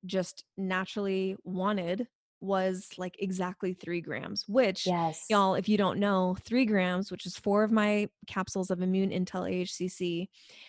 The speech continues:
Speaker 1: that is the amount that is shown in numerous clinical res-, i-, in numerous clinical trials,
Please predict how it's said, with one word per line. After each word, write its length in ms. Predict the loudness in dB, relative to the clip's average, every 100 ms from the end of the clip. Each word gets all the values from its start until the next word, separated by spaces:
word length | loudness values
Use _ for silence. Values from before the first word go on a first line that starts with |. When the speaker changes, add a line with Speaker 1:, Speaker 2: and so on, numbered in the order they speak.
| -8
Speaker 1:
that 240 | 2 2 6
is 240 | 4 4
the 260 | 4 2 2
amount 580 | 0 2 2 0 -2 -6 -4
that 240 | -2 0
is 140 | -2 -2
shown 600 | -2 -2 0 -2 -2 -4 _ _ _ _ _ _
in 400 | 0 2 2 0 0
numerous 640 | 2 4 4 2 0 -2
clinical 440 | -2 -2 0 0 0
res-, 320 | 0 -2 -8 _ -4
i-, 100 | -2
in 260 | 2 6
numerous 320 | 6 6 4 0
clinical 340 | -2 -2 -4
trials, 720 | -4 -2 -2 0 -2 -4 -6